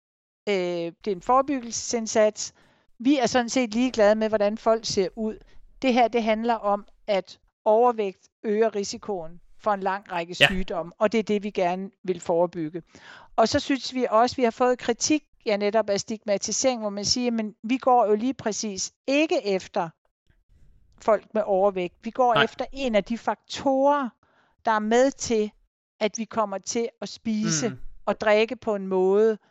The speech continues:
Speaker 1: som, øh, som faktisk gør, at vi udvikler overvægt i
Speaker 2: Så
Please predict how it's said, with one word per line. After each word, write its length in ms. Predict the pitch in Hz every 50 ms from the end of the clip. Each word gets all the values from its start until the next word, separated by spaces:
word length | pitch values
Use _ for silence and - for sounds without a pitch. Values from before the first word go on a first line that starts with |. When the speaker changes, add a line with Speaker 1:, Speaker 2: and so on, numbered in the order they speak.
| _ _ _
Speaker 1:
som, 440 | - - - 214 190 185 185 180 175 _ _ _ _ _ _ _ _ _ _ _ -
øh, 480 | 196 185 180 175 175 180 175 170 165 160 156 - - _ _ _ -
som 220 | - - - 208
faktisk 400 | - 220 202 - - 233 - -
gør, 120 | - 202 190
at 120 | 196 175
vi 80 | 208 208
udvikler 500 | 196 185 196 185 196 185 170 - 185 165
overvægt 680 | - - 190 180 185 190 185 180 165 156 151 _ _ -
i 160 | 214 190 175
Speaker 2:
Så 160 | 165 156 143